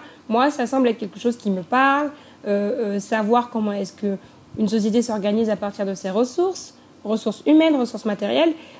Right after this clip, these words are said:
euh, ça m'intéresse, comprendre le monde, comprendre les pays,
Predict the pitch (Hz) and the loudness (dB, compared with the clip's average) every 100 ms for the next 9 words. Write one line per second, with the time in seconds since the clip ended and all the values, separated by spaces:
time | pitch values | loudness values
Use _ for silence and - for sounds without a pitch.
0 | - 208 247 233 220 220 233 311 320 277 | -10 -4 0 0 2 0 4 2 2 0
1 | 247 262 247 277 302 370 370 285 254 254 | 0 2 6 8 8 6 0 -2 -2 2
2 | 233 226 302 311 302 320 | 2 2 2 4 4 2